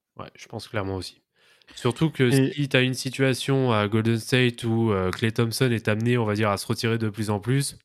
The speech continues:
Speaker 1: hmm, <laughs> attention.
Speaker 2: Ouais, c'est ça, c'est ça. Donc, euh, donc non, non, c'est, ça va être pas mal de voir ça pour, euh,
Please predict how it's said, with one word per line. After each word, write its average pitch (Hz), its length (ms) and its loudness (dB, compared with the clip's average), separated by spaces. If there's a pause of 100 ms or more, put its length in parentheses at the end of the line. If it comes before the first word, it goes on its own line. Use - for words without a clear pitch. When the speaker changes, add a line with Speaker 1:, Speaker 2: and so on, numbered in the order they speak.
(160)
Speaker 1:
hmm, 127 180 -2 (220)
<laughs> - 380 0
attention. 156 500 -4 (680)
Speaker 2:
Ouais, 185 220 4
c'est 135 140 -2
ça, 170 460 0
c'est 139 160 -4
ça. 139 460 2
Donc, 131 320 -4
euh, 131 960 -2
donc 123 240 -10
non, 156 100 0
non, 175 160 2
c'est, 131 480 -2 (720)
ça 143 220 2
va 156 80 6
être 165 120 -2
pas 180 120 4
mal 185 200 2
de 165 60 4
voir 151 220 2
ça 190 160 -2
pour, 151 340 2
euh, 143 400 4